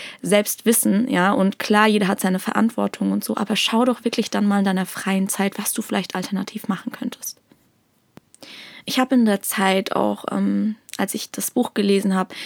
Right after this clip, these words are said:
ganz viele Podcasts gehört und ich erinnere mich von einer Rede von Conny Bisalski. Und sie hat in dieser, auf dieser Rede erzählt, ähm, von ihrer,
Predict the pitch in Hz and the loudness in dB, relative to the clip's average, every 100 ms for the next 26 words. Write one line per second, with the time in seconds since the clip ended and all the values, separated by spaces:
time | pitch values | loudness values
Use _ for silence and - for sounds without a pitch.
0 | - - - 202 220 - 208 196 202 - | -12 -10 2 2 4 2 2 2 -4 -4
1 | - - - - 190 180 180 202 190 220 | -2 -2 -4 -6 -4 -2 -2 -2 -2 -2
2 | 220 - 233 220 208 - - 196 190 190 | -2 2 4 4 2 -2 0 0 0 0
3 | 196 196 190 190 - - - - 190 185 | 2 2 2 0 -4 -14 -16 -6 -2 0
4 | 190 - 233 208 202 - 185 196 - - | 0 2 4 4 0 0 0 0 -4 -4
5 | - 190 - _ - - 185 180 180 - | -2 -2 -6 _ -10 -4 0 0 -2 -4
6 | - - - - - 240 240 220 - 196 | -10 -14 -12 -4 2 2 2 0 -2 0
7 | 190 190 185 - - 214 190 - 220 226 | 2 0 0 -2 -4 -2 -2 0 0 0
8 | - - - 196 101 - - - - - | -2 -2 0 2 2 -2 -16 -20 -20 -20
9 | - 190 185 180 185 196 - - 190 185 | -4 -2 0 0 -2 -2 -2 -2 -2 -2
10 | 185 | -2